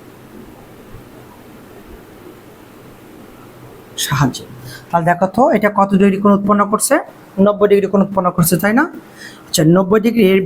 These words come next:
বিপরীত যে বাহু হয় এটা হয় অতিভুজ হয়। তাহলে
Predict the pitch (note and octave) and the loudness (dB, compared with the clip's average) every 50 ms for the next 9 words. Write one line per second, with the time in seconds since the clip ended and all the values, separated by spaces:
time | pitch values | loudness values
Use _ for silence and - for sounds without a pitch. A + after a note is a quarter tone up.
0 | D3+ D#3 G3 G3 G3 G#3+ G#3 G#3 G3+ G#3 G#3+ - F#3+ G3 G#3+ A3 G#3 G#3+ G#3 E3+ | 2 2 0 0 0 0 -2 0 0 0 0 2 0 0 0 0 0 0 0 0
1 | E3 E3 E3+ F3 F3 G3 F#3 - F3+ D3+ E3+ G3+ - - - - - - - - | 0 -2 -4 -2 -2 -2 -2 -2 -2 -2 -4 -8 -12 -16 -20 -20 -20 -20 -20 -20
2 | - - - F3 F3 - F#3 E3 E3+ E3 - - C3+ A#2 A2 - - - - - | -8 -2 -2 0 0 0 0 2 2 0 0 0 0 0 -2 -2 -6 -16 -20 -20
3 | - - - - - - D#3 - | -20 -20 -20 -16 -4 -2 -2 0